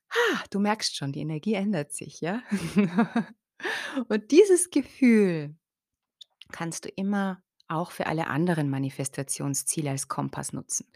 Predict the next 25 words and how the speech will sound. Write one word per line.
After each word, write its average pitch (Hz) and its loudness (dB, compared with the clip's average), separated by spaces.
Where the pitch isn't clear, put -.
Egal, 226 6
ob - -6
du 175 -8
Gesundheit 196 0
möchtest, 151 -4
ein 127 -8
Traumhaus, 143 0
einen 214 0
Traumjob, 156 0
einen 196 -2
Liebespartner 143 -4
oder 190 -4
Kind. 165 -2
Der 151 -2
Weg 190 0
zur - -2
Manifestation 156 0
ist - -4
immer 220 4
ein 147 0
Weg 147 -2
der 139 -4
Verbundenheit, 143 -2
der 127 -8
Freude 135 0